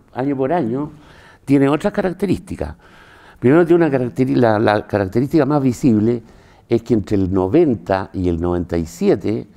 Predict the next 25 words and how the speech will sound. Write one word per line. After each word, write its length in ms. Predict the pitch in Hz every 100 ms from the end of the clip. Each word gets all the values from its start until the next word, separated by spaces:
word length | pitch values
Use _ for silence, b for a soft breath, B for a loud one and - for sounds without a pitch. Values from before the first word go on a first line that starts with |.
| b b b b _
se 200 | - 113
mueve 560 | 127 135 151 151 151
en 120 | 113
el 180 | 107 104 104
orden 460 | 120 123 117 117
del 180 | 107 95
siete 340 | - 127 135
al 100 | 123
ocho 220 | 117 120 104
por 160 | 90
ciento, 380 | - 98 73 78
o 20 |
sea, 120 | 85
un 60 | 98
crecimiento 540 | 92 90 95 90 92 -
muy, 400 | 107 110 117 117
muy 380 | - 107 98
fuerte, 560 | 95 - 90 - - - - _ -
¿no? 160 | - 135 B B -
Incluso 380 | 92 107 101 98
con 160 | 92
años 360 | 98 107 113 113 B B B B B -
donde 280 | 95 92 87
pasó 400 | 87 - 113 107
el, 260 | 90 78